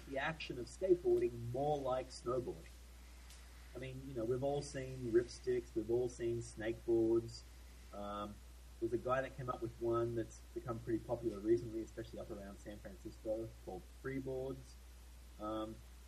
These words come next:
these are all ways of trying to make, you know, the, the urethane wheels and the bearings and the skateboard hardware feel more like a snowboard, uh, on pavement. And that'll, that'll give you a lot of ideas.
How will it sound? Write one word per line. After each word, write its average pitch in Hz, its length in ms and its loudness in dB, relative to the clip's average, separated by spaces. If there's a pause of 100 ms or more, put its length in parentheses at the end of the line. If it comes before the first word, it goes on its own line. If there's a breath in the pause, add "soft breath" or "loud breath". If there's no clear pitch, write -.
these 175 140 10
are 175 80 12
all 156 160 10
ways 139 240 4
of 123 160 -4
trying 139 300 0
to 135 80 -4
make, 120 340 2 (400)
you 120 60 -4
know, 104 240 -2 (120)
the, 107 120 -4 (240)
the 101 520 -10
urethane 131 540 0
wheels 127 540 2
and 110 100 -4
the 104 60 -8
bearings 120 560 2
and 107 160 -2
the - 60 -10 (180)
skateboard - 380 10
hardware 104 580 8 (360)
feel 185 280 12
more 139 260 12
like 127 220 12
a 117 40 8
snowboard, 101 760 12 (520)
uh, 92 260 12
on 101 200 12
pavement. 90 480 12 (2000 loud breath)
And 113 280 12
that'll, - 240 12
that'll 151 200 12
give 131 180 12
you 127 120 12
a 107 40 12
lot 113 260 12
of 107 120 12
ideas. 95 720 10